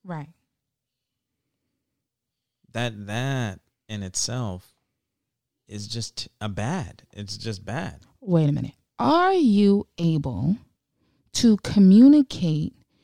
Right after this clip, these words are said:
Speaker 1: your faith clearly to another person?
Speaker 2: That's, yeah. You have to be able to do that.
Speaker 1: Have you demonstrated teaching at its finest?
Speaker 2: You have to be able to do that.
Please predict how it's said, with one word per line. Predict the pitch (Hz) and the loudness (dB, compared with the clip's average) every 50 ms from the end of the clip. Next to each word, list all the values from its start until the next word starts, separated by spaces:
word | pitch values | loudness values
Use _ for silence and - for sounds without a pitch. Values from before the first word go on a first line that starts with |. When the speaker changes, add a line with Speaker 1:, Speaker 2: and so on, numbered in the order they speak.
| _ _ _ | _ _ _
Speaker 1:
your | 190 165 170 175 180 208 226 | -2 4 6 6 6 6 4
faith | 214 - - - 185 170 165 165 170 - - - - - - _ _ _ _ _ - | 2 -2 -4 -2 -2 0 0 -2 -4 -6 -10 -14 -20 -20 -20 _ _ _ _ _ -16
clearly | - - - 208 190 202 214 202 202 196 170 170 160 147 151 151 151 156 - _ _ _ _ _ _ _ _ _ _ _ _ _ _ | -14 -12 -10 -6 -2 0 0 0 0 0 -2 -4 -8 -10 -10 -12 -12 -14 -14 _ _ _ _ _ _ _ _ _ _ _ _ _ _
to | - - 196 180 | -2 2 2 4
another | 165 151 151 156 151 - 143 | 4 4 4 2 0 -2 -4
person? | - - 151 143 139 - - - - - _ _ _ _ _ _ _ _ _ _ _ _ _ _ _ | -6 -10 -10 -12 -12 -12 -14 -16 -18 -20 _ _ _ _ _ _ _ _ _ _ _ _ _ _ _
Speaker 2:
That's, | - 117 123 - - - - - - - - | -6 -6 -6 -6 -6 -8 -10 -12 -18 -12 -6
yeah. | 120 151 196 156 104 - _ _ _ _ _ _ | -4 -2 -2 -4 -6 -10 _ _ _ _ _ _
You | 123 123 127 | -4 -2 -2
have | 131 139 - | -2 -2 -2
to | 143 | -4
be | 123 113 120 113 | -4 -2 -2 -2
able | 127 170 180 131 | -2 -2 -2 -4
to | - 98 | -6 -6
do | 82 107 107 | -8 -10 -10
that. | 78 76 - - | -10 -12 -14 -14
Speaker 1:
Have | - - - 240 262 269 269 247 | -10 -4 0 2 4 4 4 4
you | 226 226 233 233 220 202 - - | 4 4 4 4 4 2 0 2
demonstrated | - 247 277 302 330 330 311 285 254 - - - - 139 139 135 131 131 135 160 - - _ _ _ _ _ _ _ _ _ _ _ _ _ _ _ _ _ _ _ _ _ _ _ _ _ _ _ _ _ _ _ | 4 6 6 6 8 8 8 6 6 4 0 -2 -4 -8 -10 -12 -16 -18 -20 -20 -20 -20 _ _ _ _ _ _ _ _ _ _ _ _ _ _ _ _ _ _ _ _ _ _ _ _ _ _ _ _ _ _ _
teaching | - - - 240 233 226 - - 175 156 147 147 147 151 - - _ _ _ _ _ - | -10 -4 0 0 0 2 2 2 2 2 4 2 2 0 -2 -4 _ _ _ _ _ -8
at | 156 151 147 147 | -6 -4 -2 0
its | 151 - - - | -2 -2 -4 -6
finest? | - - 139 - - - - 269 - - - - - - - - _ _ _ _ _ _ _ _ _ _ _ _ _ _ _ _ | -8 -8 -8 -8 -10 -16 -20 -20 -20 -20 -20 -20 -20 -20 -20 -20 _ _ _ _ _ _ _ _ _ _ _ _ _ _ _ _
Speaker 2:
You | - 101 104 | -18 -14 -12
have | 107 107 120 120 - | -10 -10 -10 -10 -12
to | 113 | -12
be | 110 117 117 | -10 -8 -6
able | 120 120 123 117 | -6 -6 -8 -8
to | 117 117 | -10 -10
do | 127 131 - | -12 -12 -12
that. | 98 80 - | -12 -14 -14